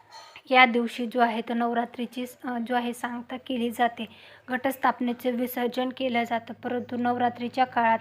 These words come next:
तृतीया तिथी तब्बल दोन दिवस म्हणजेच चोवीस आणि पंचवीस सप्टेंबर रोजी असणार आहे. त्यामुळे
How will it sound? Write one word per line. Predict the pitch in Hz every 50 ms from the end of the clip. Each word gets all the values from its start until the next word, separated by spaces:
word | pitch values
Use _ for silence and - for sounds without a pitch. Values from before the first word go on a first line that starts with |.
| -
तृतीया | 277 240 233 - - 247 247 247
तिथी | 247 240 254 233 - - 247 233 - -
तब्बल | 247 220 208 - 240 233 233 208
दोन | 254 247 254 247 247 240
दिवस | 226 240 220 233 240 240 240 -
म्हणजेच | 240 233 233 226 220 226 247 247 247 - - - - - - _ -
चोवीस | 277 269 269 262 277 294 277 - 254
आणि | 240 233 247
पंचवीस | 240 240 262 247 247 233 - 262 254
सप्टेंबर | - - 269 - - - 247 240 233 247 240
रोजी | 240 233 226 220 254 262
असणार | 254 240 - - 233 233 240 254 - -
आहे. | 247 247 240 240 240
त्यामुळे | - - 247 240 240 233 226 233 240 262